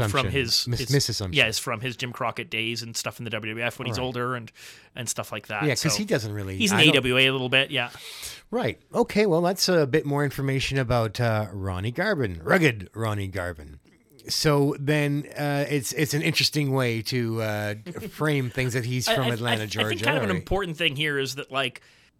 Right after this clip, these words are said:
Speaker 1: this run against Flair to me works a lot better than what comes down the road. So in eighty-seven, they kind of out of nowhere shift to Ronnie Garvin in the fall of eighty-seven to be Ric Flair's big, you know, uh, opponent. And it's kind of, uh, I don't know, his,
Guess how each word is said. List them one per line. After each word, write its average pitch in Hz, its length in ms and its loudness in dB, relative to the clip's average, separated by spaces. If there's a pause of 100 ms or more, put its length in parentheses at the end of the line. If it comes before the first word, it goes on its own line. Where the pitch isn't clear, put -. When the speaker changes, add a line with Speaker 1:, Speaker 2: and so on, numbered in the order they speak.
(120)
Speaker 1:
this 170 300 0
run 147 240 4
against 135 400 2
Flair 131 760 -2 (400)
to 160 100 -4
me 160 200 -2
works 143 320 -4
a 160 60 -2
lot 135 240 -6
better 131 320 -2
than 127 440 -6
what 135 200 -4
comes 135 240 -4
down 123 220 0
the 117 80 -8
road. 117 400 -2
So 135 100 -6
in 131 80 0
eighty-seven, 135 560 2
they 127 100 -2
kind 131 220 0
of 120 300 -6
out 156 100 -2
of 131 60 -6
nowhere 131 280 -2
shift - 380 -6 (280)
to 127 280 -2
Ronnie 127 240 -2
Garvin 127 320 -4
in 117 60 -8
the 120 80 -8
fall 120 240 -4
of 117 100 -4
eighty-seven 113 680 -2 (360)
to - 80 -10
be 113 220 -2
Ric 110 260 -10
Flair's 113 300 -6
big, 110 360 -6
you 135 120 -10
know, 110 260 -10 (580)
uh, 107 220 0 (500)
opponent. - 680 -4 (100)
And 131 180 -4
it's - 160 -4
kind 131 380 2
of, 120 360 -4
uh, 151 200 -12
I 180 80 -4
don't 208 100 0
know, 147 160 2
his, 147 320 -2